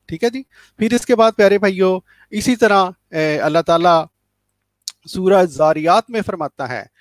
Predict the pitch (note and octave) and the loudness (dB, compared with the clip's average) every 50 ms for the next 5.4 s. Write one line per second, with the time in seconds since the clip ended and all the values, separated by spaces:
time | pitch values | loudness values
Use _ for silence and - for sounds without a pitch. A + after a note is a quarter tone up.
0 | _ _ _ _ _ - F#3+ G#3 - C4 C4 A3 A3+ G#3 G#3 G3 F#3 F3+ F3 F3+ | _ _ _ _ _ -16 -14 -10 -8 -8 -6 -4 -4 -2 -2 -2 -2 -2 -4 -8
1 | F#3+ - G#3+ F#3+ - - F#3 G#3 A3 A#3 A3+ F#3+ F3 E3 D#3+ F#3+ F#3+ F3+ F#3 - | -12 -10 -10 -8 -6 -6 -6 -4 -4 -6 -4 -4 -4 -6 -6 -8 -10 -10 -10 -10
2 | F3+ E3 F3 E3 D#3 - G#3+ C4 D4+ - _ _ _ _ _ _ - A3+ A#3+ A3+ | -8 -8 -8 -8 -8 -10 -10 -10 -10 -12 _ _ _ _ _ _ -2 0 2 4
3 | D#4 D#4+ - D4+ D4 C#4 B3+ B3 - A#3+ A3+ G3+ F#3+ G#3 G3+ F#3+ G3+ G3 F#3+ F#3+ | 2 2 4 2 2 2 0 -2 -4 -6 -8 -8 -8 -10 -8 -6 -4 -2 -2 -2
4 | F#3+ G#3 G#3 F#3+ F#3 F3 F#3+ F#3 F3+ F#3 G3 G3 G3 F#3+ F#3 F3 D#3 E3+ E3+ F3 | -2 -2 -4 -6 -6 -6 -6 -6 -6 -6 -6 -4 -4 -4 -6 -4 -2 -2 -2 -2
5 | - D#3 D#3+ E3+ F3+ - - | -2 -2 -2 -4 -4 -4 -8